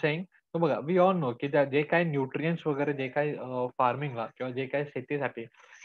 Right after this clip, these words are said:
nutrients <coughs> किंवा जे काही जीवनसत्व basically, अ, जे काही जीवनसत्व पिकाला लागतात, ते सगळेच्या सगळे जीवनसत्व हे कुठून, अ, कुठून निर्माण होतात? तर सगळेच्या सगळे जीवनसत्व आहे हे basically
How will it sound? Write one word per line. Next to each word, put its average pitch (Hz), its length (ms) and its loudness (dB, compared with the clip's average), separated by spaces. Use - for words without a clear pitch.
nutrients 131 540 0
<coughs> - 400 0
किंवा 156 120 6
जे 147 160 2
काही 175 220 4
जीवनसत्व 160 580 4
basically, 139 520 2
अ, 123 200 0
जे 143 160 2
काही 165 180 4
जीवनसत्व 151 460 2
पिकाला 135 320 4
लागतात, 131 300 4
ते 170 180 -4
सगळेच्या 170 380 2
सगळे 175 200 2
जीवनसत्व 143 520 0
हे 160 80 4
कुठून, 151 380 0
अ, 135 440 -4
कुठून 156 380 -2
निर्माण 143 320 -2
होतात? 156 240 0
तर - 320 -8
सगळेच्या 151 360 4
सगळे 165 220 2
जीवनसत्व 135 480 -2
आहे 156 100 -2
हे 135 180 -2
basically 131 540 -2